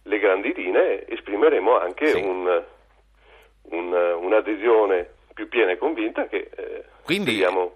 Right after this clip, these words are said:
Speaker 2: quindi Monti non vi ha detto molto di più di quello che abbiamo letto noi sui giornali?
Speaker 1: Beh, ma io credo che sia anche, eh, come dire, comprensibile. Monti ha ricevuto tre giorni fa l'incarico e, eh, redigere un programma, eh,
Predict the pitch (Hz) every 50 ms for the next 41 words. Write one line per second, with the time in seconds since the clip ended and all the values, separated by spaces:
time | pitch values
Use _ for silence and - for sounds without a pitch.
0 | 101 - - 202 226 202 170 165 196 226 220 208 185 156 151 143 143 143 135 151
1 | 143 - 165 147 147 139 147 156 147 - 147 139 151 147 185 175 127 113 - 107
2 | 104 95 101 85 98 92 92 104 98 101 98 98 98 - - 101 90 95 95 92
3 | - 104 92 80 90 92 80 87 92 82 71 69 73 - - _ _ _ _ _
4 | _ _ - - - - - - - 196 170 143 120 110 120 127 113 - 131 101
5 | 98 92 98 92 - - 104 101 95 95 95 101 101 98 - - 95 95 95 92
6 | 92 92 90 92 - - - - - - - - - 104 95 92 - - 101 101
7 | 101 95 95 104 104 95 107 101 - 92 90 - 92 85 - - 143 139 127 101
8 | 90 92 104 117 - - 92 95 90 - - - 113 - - 98 - - - -
9 | - _ _ _ - 113 107 - 117 113 107 104 98 - 113 101 98 95 - 107
10 | 113 127 139 143 127 - - 151 147 - - - - _ _ _ - 95 98 98
11 | 98 - - 92 92 90 90 87 - - - - 110 98 95 101 104 117 127 110
12 | 110 107 101 98 98 - 113 98 101 110 107 101 98 95 90 87 87 82 - -
13 | - _ _ _ _ - - - 50 - - - - - - - 50 - - -
14 | - - - - -